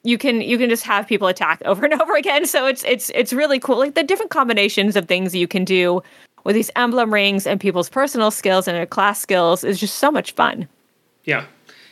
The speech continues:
Speaker 2: Yeah, it may falter a little bit in the, in the storytelling and everything, but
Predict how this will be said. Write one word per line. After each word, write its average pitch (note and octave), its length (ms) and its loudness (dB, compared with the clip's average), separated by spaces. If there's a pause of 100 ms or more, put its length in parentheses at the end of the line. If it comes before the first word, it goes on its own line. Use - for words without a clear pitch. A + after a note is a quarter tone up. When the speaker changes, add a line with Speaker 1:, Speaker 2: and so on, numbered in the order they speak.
Speaker 2:
Yeah, E3 140 0
it E3 40 -2
may F#3+ 140 2
falter F#3+ 440 0
a E3 100 2
little D#3+ 200 2
bit E3 140 2
in D#3 140 0
the, D3 240 -2 (220)
in E3 120 -2
the D#3+ 60 0
storytelling D3+ 640 0
and C3 80 -6
everything, C3 400 -2
but B2+ 220 0